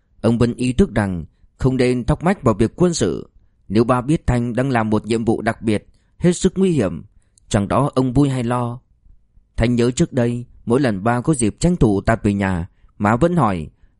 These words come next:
có ý trách: "Ông đi những đâu mà biên biệt thế, đến nửa năm nay im hơi lặng tiếng?" Ba gạt đi: "Ừ hay, việc nhà binh, việc cách mạng, bà thắc mắc chi? Bà nuôi thằng Thanh, thằng Thành được vậy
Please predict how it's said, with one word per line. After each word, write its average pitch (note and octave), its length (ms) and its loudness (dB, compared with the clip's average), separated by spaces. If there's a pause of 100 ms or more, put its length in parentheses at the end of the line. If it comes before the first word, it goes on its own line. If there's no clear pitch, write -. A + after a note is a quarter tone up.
(120)
có - 80 2
ý A#2+ 180 0
trách: D#3+ 220 -2 (1300)
"Ông D3 160 2
đi D#3+ 160 2
những F3 200 -2
đâu E3 180 4
mà C3+ 180 0
biên C#3 200 0
biệt C3+ 220 0
thế, E3+ 280 0 (240)
đến G#3 180 0
nửa B2 160 4
năm E3 240 -2
nay D#3+ 200 -4
im F3 180 2
hơi F3+ 100 4
lặng G#2+ 200 -4
tiếng?" C#3 340 0 (840)
Ba A#2 180 2
gạt G#2+ 240 -2
đi: B2 300 -2 (840)
"Ừ A#2+ 240 4
hay, C3+ 360 -2 (140)
việc G#2+ 240 0
nhà A2 160 2
binh, C#3 280 0 (260)
việc A2 200 2
cách F3+ 160 0
mạng, A#2 240 0 (160)
bà A2 160 0
thắc - 200 0
mắc E3+ 200 -2
chi? D3+ 280 0 (360)
Bà A2 140 0
nuôi E3 220 2
thằng B2+ 260 -2
Thanh, D3+ 360 -2
thằng A2+ 180 -2
Thành B2 320 0
được A2+ 220 -2
vậy B2+ 240 0